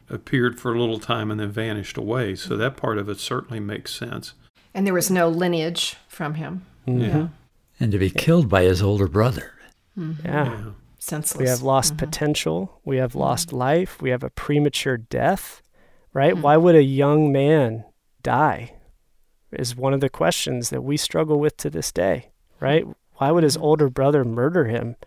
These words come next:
Speaker 3: That's hevel. That's something we can't get our minds around, why this would happen.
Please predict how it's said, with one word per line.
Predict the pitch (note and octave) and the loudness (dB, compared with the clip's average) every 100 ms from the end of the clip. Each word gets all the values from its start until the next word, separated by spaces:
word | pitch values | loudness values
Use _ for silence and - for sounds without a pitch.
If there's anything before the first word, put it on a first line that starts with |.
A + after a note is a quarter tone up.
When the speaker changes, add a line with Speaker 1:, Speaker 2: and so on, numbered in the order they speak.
| - - - _ _ | -20 -20 -20 _ _
Speaker 3:
That's | C#3 C#3 | -2 -2
hevel. | - - - D#3+ C#3 A2+ | 0 -2 2 2 4 2
That's | B2+ C3+ | 0 0
something | - D#3 D3 C#3+ | 2 2 4 2
we | C3 | 2
can't | - D3+ C#3+ | 0 -2 0
get | D3+ | 0
our | C3 | 0
minds | B2 B2+ C#3+ C#3 | 2 2 2 2
around, | B2 A#2 A2+ A#2+ | 0 0 -2 -2
why | B2+ C3 | 0 0
this | C3 - | -2 -4
would | D3 | -4
happen. | B2+ C3 - - | -4 -4 -4 -6